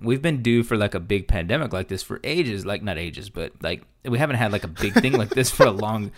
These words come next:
<laughs> like, w-, I mean, never, not in my lifetime, not even in our parents' lifetimes has there been something this big, right? And so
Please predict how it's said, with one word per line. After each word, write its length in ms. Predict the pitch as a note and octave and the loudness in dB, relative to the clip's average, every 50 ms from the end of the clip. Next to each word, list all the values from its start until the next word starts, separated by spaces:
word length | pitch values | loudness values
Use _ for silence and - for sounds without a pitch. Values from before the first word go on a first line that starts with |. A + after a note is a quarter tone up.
| - - - | -16 -20 -18
<laughs> 200 | - - - - | -20 -20 -4 2
like, 160 | - D#3+ E3 C#3+ | 4 4 4 4
w-, 140 | C#3+ E3 C3+ | 4 4 4
I 40 | D#3+ | 4
mean, 200 | D#3+ E3+ E3 D#3 | 4 4 4 4
never, 200 | D3+ E3+ F3+ D3 | 4 4 4 4
not 180 | D3 C#3+ D3+ D3+ | 4 4 4 4
in 80 | C3 | 4
my 140 | A#2+ B2+ D#3 | 4 4 6
lifetime, 340 | E3+ D3 B2+ B2+ - C#3+ B2+ | 6 6 4 4 4 2 4
not 160 | B2+ C#3 E3 | 4 4 4
even 180 | E3+ D#3 D3+ C#3 | 4 4 2 2
in 100 | B2+ B2 | 2 4
our 100 | A2 F#2+ | 2 2
parents' 500 | - - - - D3+ F#3+ G3 - - - | 2 2 2 2 2 0 0 -2 -2 -2
lifetimes 680 | G#2+ F#2 F2+ F2 - - - F2 F2 F2 F2 F2 - | -2 -2 -2 -4 -4 -2 -2 -2 0 -2 -4 -6 -2
has 240 | - F2+ F2+ F#2+ G2 | -2 -2 -2 0 0
there 180 | G2+ G2 F#2 F#2 | 0 0 0 0
been 260 | F#2 G2+ G#2 G2+ F#2 | 0 -2 -2 -2 -4
something 420 | - - G#2+ F#2+ F2+ F#2+ F2+ F2+ | -2 -4 -4 -2 -2 -4 -4 -2
this 180 | F2 F#2 F2+ F2 | -4 -4 -6 -4
big, 360 | F2 G#2 B2 A2+ F#2+ F2 F2 | -2 0 0 0 0 -2 -4
right? 300 | F2+ F2 F#2+ A2 B2 - | -4 0 0 0 0 -2
And 160 | - G#2+ G#2 - | -6 -8 -8 -4
so 380 | - B2 A#2+ G#2+ G2+ G2+ - | 0 2 2 4 2 0 -2